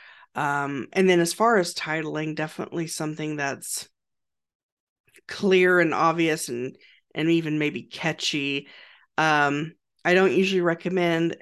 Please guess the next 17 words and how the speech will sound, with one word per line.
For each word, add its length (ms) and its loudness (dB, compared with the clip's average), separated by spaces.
unless 260 -2
someone's 320 0
well 200 0
known, 480 -2
to 100 -4
have, 460 2
like, 320 2
for 160 0
example, 800 0
I 120 0
wouldn't 300 0
have 380 -4
the 100 -2
Sarah 320 0
Saint 240 -4
John 260 -2
Show 460 -6